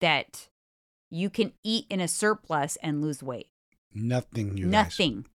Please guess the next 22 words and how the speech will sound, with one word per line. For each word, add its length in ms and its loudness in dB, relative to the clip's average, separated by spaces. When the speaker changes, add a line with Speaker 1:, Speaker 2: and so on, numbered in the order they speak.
Speaker 2:
Nothing. 500 -2
Speaker 1:
Nothing. 460 0
That 320 4
will 160 0
be 480 -2
the 100 -2
game 400 -2
changer 380 -4
of 100 -8
all 120 -6
game 300 -8
Speaker 2:
Yes. 220 -6
Speaker 1:
changers. 240 -10
If 180 -2
you 180 2
could 180 2
literally, 460 2
like, 240 0
I, 200 6
like, 220 2
if 120 0
Ozempic 500 6